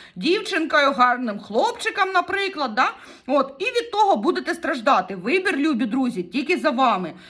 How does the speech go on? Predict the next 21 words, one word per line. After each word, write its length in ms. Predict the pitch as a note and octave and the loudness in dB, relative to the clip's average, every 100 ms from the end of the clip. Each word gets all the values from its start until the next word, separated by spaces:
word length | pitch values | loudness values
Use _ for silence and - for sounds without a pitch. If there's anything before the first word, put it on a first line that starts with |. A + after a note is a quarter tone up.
| - | -4
Але 220 | G#3 B3 | 0 0
я 220 | B3 B3 E4+ | 2 2 2
вам 220 | F#4+ D4 | -2 0
бажаю 560 | C#4 A3+ B3+ G#3 F3+ - - _ _ _ | -2 2 2 2 -2 -10 -20 _ _ _
залишитися 720 | F#3 G#3+ D#4+ E4+ E4+ C4+ B3+ | 0 2 2 -2 -4 -4 0
на 180 | C4 C4+ | 2 2
отаких 540 | C4+ C#4+ - D4 C4 - | 2 -4 2 2 2 -2
енергіях, 760 | G#3+ G#3+ C#4+ F4+ D4 G3+ - - - - | 0 2 2 2 2 0 -2 -12 -18 -6
вірити 500 | G#3 D#4+ C#4 C#4 G3+ | 4 4 4 0 -4
в 60 | |
себе. 520 | G3+ B3+ D4+ C4+ F#3 - - - - _ - _ _ _ _ _ _ _ _ _ - | -2 0 0 2 -2 -2 -20 -20 -20 _ -20 _ _ _ _ _ _ _ _ _ -14
Хай 320 | - A#3 E4+ | 4 6 6
у 80 | C#4 | 2
вас 160 | C4+ | 0
все 560 | - - - F4 F4+ - - | -2 -8 0 2 2 -2 -4
відбувається 920 | A#3 B3+ G3+ C4 A3 E4 D#4 C4 - | 0 0 0 0 2 4 4 0 -4
самими 760 | - - E4+ F#4+ F4+ C4+ A#3 F#3+ - | -6 2 4 4 2 0 0 -2 -4
екологічними 1120 | C4+ F4 D#4 C4+ F3+ D4 E4+ - C4+ A#3 E3+ | -2 0 2 2 4 2 2 0 0 0 -2
для 260 | E3+ A3+ A3+ | -2 2 4
вас 440 | A3 A#3+ C#4+ - _ | 6 2 2 -10 _
методами. 760 | F#3 C4 B3+ - F3 F3 D3+ | 2 2 2 -2 -6 -6 -8